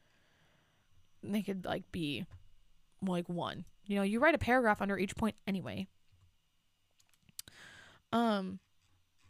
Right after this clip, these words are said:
I don't know. It, it's really interesting to, to, like, read these. One,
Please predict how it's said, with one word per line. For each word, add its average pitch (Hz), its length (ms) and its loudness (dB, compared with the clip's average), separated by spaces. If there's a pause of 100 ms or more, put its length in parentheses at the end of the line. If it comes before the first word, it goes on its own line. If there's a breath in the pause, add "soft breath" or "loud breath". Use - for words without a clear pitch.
(2750)
I 220 60 2
don't 196 100 2
know. 180 280 -6 (280)
It, 240 180 -2
it's 240 200 -6
really 247 160 4
interesting - 560 -6
to, 196 280 -2
to, - 120 -4
like, 190 160 -4
read 165 220 -6
these. - 360 -12 (1500 soft breath)
One, 294 400 0